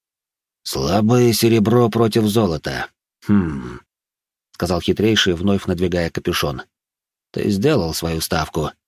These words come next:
Когда ходят с собой, она равна жизни. Аспект Оноры — тёмная звезда. Она способна растворяться и перемещаться во тьме на любые расстояния. Никто бы не поставил на тебя против неё даже одной монетки.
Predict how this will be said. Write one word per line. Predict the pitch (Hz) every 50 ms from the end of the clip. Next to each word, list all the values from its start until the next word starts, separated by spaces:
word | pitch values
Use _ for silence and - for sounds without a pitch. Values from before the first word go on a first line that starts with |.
| _ _ _ _ _ _ _ _ _
Когда | - 87 90 95 92 110 107
ходят | 104 - 113 110 104 110 104 -
с | -
собой, | - 107 104 104 127 131 113 98 - -
она | 185 170 170 92 95
равна | 98 95 92 - 208 98
жизни. | 92 107 123 113 87 73 78 71 67 - _ _ _ _ _ _ _ _ _ _ _ _ _ _
Аспект | _ - 80 80 - - - - 98 98 - - -
Оноры — | - 101 98 101 107 113 113 107 107 101
тёмная | 101 - 110 104 101 104 104 101
звезда. | 95 95 101 101 92 90 98 85 71 - - _ _ _ _ _ _ _ _ _ _ _
Она | - 73 82 101 123 123
способна | 101 - - 117 107 - 127 113 113 113 113
растворяться | 110 104 - 107 110 110 120 117 107 - - 104
и | 104
перемещаться | 101 107 101 104 107 101 - - 110 104 - - 107
во | 104 101
тьме | 101 - 113 113 113 107
на | 101 101
любые | 101 101 98 101 104 101
расстояния. | 101 101 101 - 104 104 107 98 82 73 73 69 65 - - _ _ _ _ _ _ _ _ _ _ _ _
Никто | 78 76 73 - - - 67 127
бы | 104 87
не | 82 80
поставил | - 85 82 - - 90 90 87 85
на | 85 90
тебя | 85 - 92 98 98 90
против | - - 98 92 - 95 -
неё | 101 101 101 104 104 98
даже | 87 87 98 92 90 98
одной | - - 101 92 98 101 95
монетки. | 95 98 101 110 110 92 - - - 76 69 -